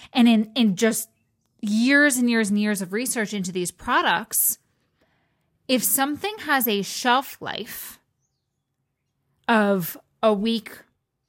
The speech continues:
or less without being refrigerated, how do you, so it rots if it's not in the fridge. How do you expect it to not rot in your,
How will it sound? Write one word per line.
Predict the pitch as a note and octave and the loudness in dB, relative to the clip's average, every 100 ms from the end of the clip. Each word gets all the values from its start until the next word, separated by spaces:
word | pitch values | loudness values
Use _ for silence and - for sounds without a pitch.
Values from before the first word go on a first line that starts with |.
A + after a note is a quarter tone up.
| _ _ _ - | _ _ _ -2
or | A3+ G#3 | 2 2
less | G3+ F3 G3+ - - - _ _ _ _ _ _ | 2 0 -2 -8 -12 -16 _ _ _ _ _ _
without | G3+ G#3 G#3 G3 | -2 2 2 2
being | G3+ G3 | 0 -2
refrigerated, | F#3 G#3 G3 F#3+ E3 B2+ F#2+ A#3 B3+ _ _ _ _ _ _ _ _ _ | -2 -2 -2 -2 -4 -4 -4 -6 -8 _ _ _ _ _ _ _ _ _
how | - A#3 C4+ D#4 | -10 -2 0 0
do | D#4 | -4
you, | E4+ D#4+ D4+ C#4 A#3 - _ _ _ _ _ _ - | -4 -4 -6 -4 -8 -12 _ _ _ _ _ _ -6
so | B3 | -4
it | G#3+ - | -4 -4
rots | G3+ A3+ A2+ - - - - _ - | 0 0 0 -4 -4 -4 -8 _ -6
if | G3 | -4
it's | G3+ | -2
not | G3+ G3+ | -2 -4
in | F#3 | -6
the | F3 | -8
fridge. | G3 E3+ - - - | -8 -10 -14 -20 -8
How | C#4 C#4+ | -2 -2
do | |
you | E4+ F4+ | 0 -4
expect | C#4+ - - A3+ A3+ | -4 -8 -8 -8 -8
it | G3 D#3 - - - _ _ _ | -10 -8 -8 -10 -10 _ _ _
to | G#3 B3+ A#3 | -6 -2 0
not | A3+ A3 A3 | 2 0 -2
rot | G3+ F#3+ A#3 G#3+ D3+ - - - _ _ _ _ | -6 0 2 2 0 -4 -4 -4 _ _ _ _
in | - A3+ G#3 G3+ - _ _ _ _ _ _ - | 0 2 2 0 -6 _ _ _ _ _ _ -12
your, | G#3 F3+ A3+ G#3+ G#3 | -8 -2 2 2 0